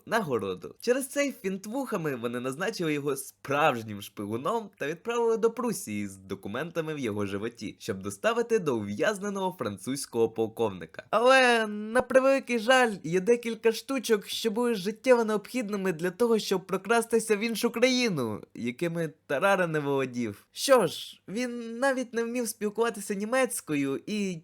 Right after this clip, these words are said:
чесно, це дуже важко залишатися непоміченим, коли ти бігаєш повсюди з протікшим дахом, винюхуєш сміття та калічиш маленьких тварин. Тож, яка несподіванка, його схопили. Спочатку він дуже сильно намагався тримати язик за гнилими зубами,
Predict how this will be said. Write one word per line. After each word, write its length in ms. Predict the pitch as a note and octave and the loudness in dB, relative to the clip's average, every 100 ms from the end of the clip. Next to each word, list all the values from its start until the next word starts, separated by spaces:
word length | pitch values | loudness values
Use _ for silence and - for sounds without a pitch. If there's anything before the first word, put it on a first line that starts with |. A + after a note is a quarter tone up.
| _ - | _ -10
чесно, 560 | - C4 B3 E3 D#3 - - | -4 -2 -2 -8 -10 -10 -10
це 180 | - | -8
дуже 280 | F3 B3 A3 | -2 0 0
важко 400 | G3+ A3+ - E3+ | 2 2 0 -2
залишатися 640 | D3+ D3+ D3+ F3 E3+ E3+ D#3 | 0 -2 0 0 0 -2 -4
непоміченим, 720 | D#3+ F3+ A3+ A#3+ G3 D3 C3 | -4 -6 -6 -6 -6 -6 -8
коли 180 | - E3 | -4 -4
ти 120 | - | -4
бігаєш 500 | D3+ D#3 A3 F#3 D#3+ | -6 -4 -2 0 -2
повсюди 640 | - D3+ - - A3+ E3+ D#3 | -2 -6 -6 -8 -6 -4 -4
з 60 | |
протікшим 640 | - D#3 G3 G3+ - D#3 | -4 -6 -4 -8 -6 -6
дахом, 560 | D3 G#3+ A3+ G#3+ F#3+ E3+ | 0 2 2 0 -8 -6
винюхуєш 540 | D#3 A3 A#3+ F#3 E3 - | -6 -4 -2 -2 -2 -4
сміття 540 | E3 G#3 - B3 A#3+ | -8 -8 -6 2 2
та 120 | A#3 | 2
калічиш 540 | F3+ F3 A3+ A3 G3 - | -2 -2 -2 -2 -4 -2
маленьких 440 | E3+ F#3+ F3+ F3 | -2 -2 -4 -8
тварин. 380 | F#3 G#3+ G#3 A#2 | -4 -2 -2 0
Тож, 520 | D4+ D#4 C4 - - - | 0 0 0 -4 -8 -2
яка 300 | D3+ D#3 D#3+ | -2 4 4
несподіванка, 1080 | D3+ - G3 G#3 C#4 C4 A#3 G#3+ G#3 G3 F#3+ _ | 4 -2 -4 -2 0 0 -2 0 0 0 -6 _
його 320 | D3+ A3+ C#4+ | -6 -2 0
схопили. 560 | C4+ G3+ D#3+ A2+ G2+ - - | 2 0 0 -4 -4 -8 -8
Спочатку 680 | - - - D4 - A#3 | -6 -4 0 0 0 -4
він 220 | A3 G#3+ F#3+ | -2 -4 -4
дуже 260 | C4 A#3 | -2 -2
сильно 440 | A3 B3 B3 A3+ G3 | -2 -4 -6 -4 -4
намагався 640 | F#3+ F#3+ G3 A#3+ - F#3+ | -2 -2 0 0 0 -6
тримати 500 | - G3 A#3 A3+ G3 | -4 -4 -2 -2 -2
язик 400 | G3 F#3+ G#3 G3 | -4 -4 -4 -4
за 140 | E3+ | -4
гнилими 420 | F3 F#3+ A3 G#3 F#3 | -4 -2 -4 -2 -2
зубами, 680 | G3 G3 B3 A#3+ A3 G#3 | -2 4 4 4 0 -6